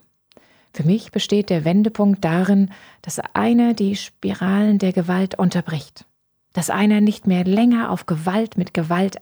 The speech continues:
antwortet. Gott selbst. Ich weiß, danach hat es damals nicht ausgesehen. Ein Mensch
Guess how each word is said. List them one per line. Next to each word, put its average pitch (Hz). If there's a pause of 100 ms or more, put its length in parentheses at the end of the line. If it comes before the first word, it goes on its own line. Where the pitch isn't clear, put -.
antwortet. 170 (220)
Gott 202
selbst. - (640)
Ich 180
weiß, 165 (140)
danach 170
hat 180
es 175
damals 170
nicht 208
ausgesehen. 147 (560)
Ein 156
Mensch 220